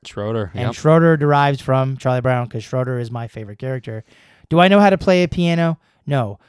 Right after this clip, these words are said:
Speaker 2: Do I like to just be left alone and, you know, let me mind my own business like Schroeder does? Yes.
Speaker 1: Yeah.
Speaker 2: Do I have a short temper like Schroeder does? Yes.
Speaker 1: Yeah,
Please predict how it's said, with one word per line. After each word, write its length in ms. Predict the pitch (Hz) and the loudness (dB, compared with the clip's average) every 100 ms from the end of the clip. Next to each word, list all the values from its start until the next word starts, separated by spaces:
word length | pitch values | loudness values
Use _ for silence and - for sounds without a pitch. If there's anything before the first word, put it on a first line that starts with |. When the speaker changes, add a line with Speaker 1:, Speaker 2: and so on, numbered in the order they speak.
| _ | _
Speaker 2:
Do 80 | 165 | 0
I 80 | 185 | 2
like 160 | 196 202 | 2 0
to 80 | |
just 160 | 180 185 | -6 -4
be 140 | 185 | -4
left 260 | 170 175 - | -2 -2 -2
alone 280 | 165 175 170 | 0 0 0
and, 200 | 151 143 _ | -4 -8 _
you 140 | - 160 | -8 -4
know, 140 | 143 | -2
let 180 | 135 147 | -4 -4
me 140 | 160 | -4
mind 240 | 147 147 151 | -4 -4 -2
my 140 | 151 | -2
own 120 | 147 | -2
business 320 | 147 151 156 139 | -2 -2 -4 -6
like 140 | 131 | -8
Schroeder 260 | - 147 160 | -4 -4 0
does? 280 | 175 175 _ _ - | 0 -2 _ _ 0
Yes. 400 | 190 143 - - | 0 0 -4 -12
Speaker 1:
Yeah. 180 | 165 123 | -10 -4
Speaker 2:
Do 100 | 175 | 2
I 100 | 180 | 4
have 140 | 196 202 | 4 2
a 40 | |
short 240 | - 202 | 0 0
temper 300 | 185 220 214 | 2 0 0
like 160 | 175 151 | -2 -4
Schroeder 280 | - 147 131 | -2 -2 -2
does? 280 | 123 101 - _ _ | -6 -10 -16 _ _
Yes. 460 | 254 196 - - - _ _ _ | -2 -2 -4 -18 -20 _ _ _
Speaker 1:
Yeah, 340 | 110 107 147 | -12 -6 -6